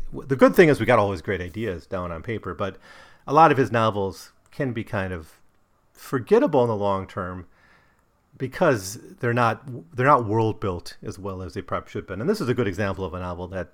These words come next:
that he didn't really take the time to build up the world. Even in The Man in the High Castle, he starts to do that by having it, crafting a much smaller tale about a handful of characters in very intimate situations. In, and then that gives him a chance to get the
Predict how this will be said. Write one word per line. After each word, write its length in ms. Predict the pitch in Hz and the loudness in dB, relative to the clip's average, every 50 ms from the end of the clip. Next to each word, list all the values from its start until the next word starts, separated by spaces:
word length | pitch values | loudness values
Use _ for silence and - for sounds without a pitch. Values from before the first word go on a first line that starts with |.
| _ - - | _ -14 -12
that 180 | 101 90 92 | -12 -10 -10
he 100 | - 123 | -8 -10
didn't 320 | 113 - - 160 156 143 120 | -6 -2 0 2 2 2 0
really 180 | 117 117 107 | -2 -2 -4
take 200 | 98 - 107 - | -4 -6 -8 -8
the 60 | - | -10
time 320 | - - 101 90 87 90 92 | -14 -12 -12 -12 -10 -12 -14
to 260 | - - 90 82 78 - - - _ _ - - | -12 -12 -12 -12 -14 -16 -20 -20 _ _ -10 -6
build 240 | 120 117 113 113 95 | -4 -2 -2 0 -2
up 180 | 107 - - | -4 -4 -4
the 80 | - 101 | -8 -8
world. 400 | 82 85 92 87 85 82 87 - | -6 -6 -8 -8 -8 -10 -10 -12
Even 300 | - - 233 262 277 339 | -10 -4 0 2 2 2
in 120 | 330 330 269 | 2 4 2
The 60 | 196 | 4
Man 160 | 151 156 156 | 4 4 4
in 80 | 156 139 | 4 2
the 40 | 127 | 2
High 120 | 131 123 | 0 0
Castle, 400 | 110 - - 160 143 - - 104 | -2 0 0 0 0 0 -2 -6
he 120 | 90 104 98 | -6 -8 -10
starts 380 | - - - 131 117 104 - | -10 -6 -2 -2 -2 -2 -4
to 140 | - - 95 | -14 -16 -14
do 200 | 87 - 101 104 | -10 -10 -8 -8
that 260 | 95 92 - 85 90 - - _ - - - - - - | -8 -8 -8 -8 -10 -14 -16 _ -20 -20 -20 -20 -12 -8
by 140 | 107 104 | -6 -4
having 220 | 95 113 107 107 98 | -2 -2 -2 -2 -4
it, 120 | 104 107 | -6 -6
crafting 340 | - - 113 98 - 117 98 | -2 -2 -2 0 -2 -4 -4
a 40 | 95 | -4
much 200 | 95 104 110 - | -4 -4 -4 -6
smaller 340 | - - 101 92 92 90 92 | -8 -8 -6 -6 -6 -6 -8
tale 540 | - - - 147 127 104 98 95 90 85 - _ _ - - - | -10 -6 -4 -2 -2 -2 -4 -4 -8 -10 -14 _ _ -20 -18 -16
about 200 | 95 95 92 90 | -10 -10 -10 -8
a 40 | |
handful 300 | 95 117 113 101 - - | -6 -6 -6 -4 -4 -8
of 100 | 95 - | -10 -8
characters 600 | - - 104 92 82 - - 92 85 82 - - - - - - - - - - - | -6 -8 -6 -6 -8 -8 -8 -8 -8 -8 -10 -14 -20 -20 -20 -20 -20 -20 -20 -20 -16
in 440 | - 113 107 101 95 95 92 92 85 - - - _ _ _ _ - - | -12 -10 -10 -10 -10 -10 -10 -12 -14 -16 -20 -20 _ _ _ _ -12 -2
very 420 | - 131 123 117 110 110 123 - - | 2 4 4 4 4 2 -2 -6 -6
intimate 540 | - 151 143 - - 117 110 110 98 92 - | -2 -2 -2 0 -2 -2 -2 -2 -4 -6 -10
situations. 840 | - - 117 - - 101 92 95 101 101 - - 92 107 107 - - - - - - - - - _ - - | -10 -10 -10 -8 -8 -8 -6 -6 -6 -8 -10 -12 -12 -12 -14 -14 -16 -20 -20 -20 -20 -20 -20 -20 _ -14 -4
In, 180 | - 160 160 139 | 0 0 2 2
and 260 | - 131 139 120 120 | 0 -2 -2 -2 -2
then 80 | 120 | 0
that 140 | 117 113 104 | 0 -2 -2
gives 140 | - 113 95 | -2 -6 -6
him 60 | 104 | -6
a 60 | 98 | -8
chance 200 | - - 123 107 | -4 -4 -4 -4
to 100 | - - | -4 -6
get 140 | 101 98 - | -12 -12 -10
the 80 | - | -10